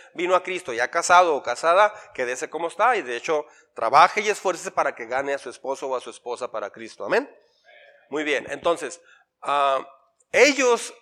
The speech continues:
se, les dijeron, les dijo Dios, "Expulsen a las tribus", y no los expulsaron a todos. Hubo varias, varias tribus que ahí las dejaron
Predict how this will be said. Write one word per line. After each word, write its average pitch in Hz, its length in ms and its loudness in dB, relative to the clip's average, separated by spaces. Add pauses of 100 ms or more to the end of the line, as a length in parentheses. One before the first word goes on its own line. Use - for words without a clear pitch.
(140)
se, 175 540 0 (200)
les 170 160 0
dijeron, 175 420 2 (140)
les 160 160 0
dijo 180 200 0
Dios, 175 200 4
"Expulsen 226 520 -2
a 262 60 6
las 220 160 2
tribus", 233 400 -6
y 196 80 -8
no 165 160 0
los 180 120 -2
expulsaron 147 520 -8
a 147 80 -6
todos. 196 420 -4 (320)
Hubo 214 260 0
varias, 226 480 2
varias 208 300 2
tribus 214 320 -6
que 165 100 0
ahí 156 180 0
las 226 160 0
dejaron 208 480 2